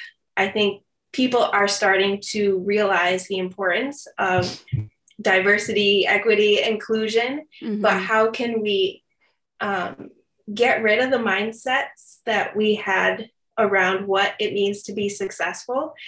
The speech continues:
Speaker 1: and then shift that to also elevate and support other cultures in the workforce.
Speaker 2: That's awesome. All right. Cheers to twenty twenty-two. <laughs>
Speaker 1: Yes.
Speaker 2: Can't wait to see pending any other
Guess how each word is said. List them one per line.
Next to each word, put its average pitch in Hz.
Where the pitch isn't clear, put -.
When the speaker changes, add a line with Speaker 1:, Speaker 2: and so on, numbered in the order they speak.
Speaker 1:
and 214
then 196
shift 339
that 196
to 208
also 196
elevate 196
and 190
support 202
other 190
cultures 190
in 196
the 180
workforce. -
Speaker 2:
That's -
awesome. 175
All 196
right. 240
Cheers 208
to 185
twenty 196
twenty-two. 196
<laughs> 349
Speaker 1:
Yes. -
Speaker 2:
Can't 202
wait 196
to 202
see 196
pending 180
any 170
other 156